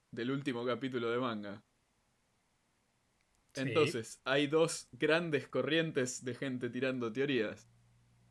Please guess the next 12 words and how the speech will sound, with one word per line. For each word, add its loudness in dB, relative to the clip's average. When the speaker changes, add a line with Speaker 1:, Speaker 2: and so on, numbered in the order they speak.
Speaker 1:
Que -2
el -2
buen 2
Isayama 0
les -2
contó 0
cómo -2
va 2
a -2
ser -2
el 0
final, -4